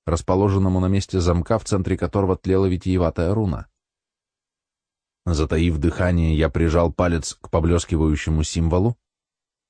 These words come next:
и меня охватило уже знакомое чувство проходящей по всему телу освежающей волны силы, а сама руна в это самое мгновение ярко засверкала. Миг,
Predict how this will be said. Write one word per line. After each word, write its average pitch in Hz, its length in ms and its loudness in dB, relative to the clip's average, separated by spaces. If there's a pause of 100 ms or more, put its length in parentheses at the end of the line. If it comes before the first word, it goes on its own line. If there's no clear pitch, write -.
(140)
и 82 80 0
меня 90 300 4
охватило 95 420 0
уже 104 260 4
знакомое 98 500 2
чувство 107 360 -2
проходящей 95 600 0
по 90 120 0
всему 95 280 0
телу 98 240 2
освежающей 92 640 2
волны 87 340 2
силы, 135 360 0 (800)
а 82 140 0
сама 101 340 2
руна 117 260 4
в 107 60 4
это 107 140 2
самое 107 340 0
мгновение 98 680 2
ярко 90 320 2
засверкала. 92 720 -2 (1200)
Миг, 107 380 0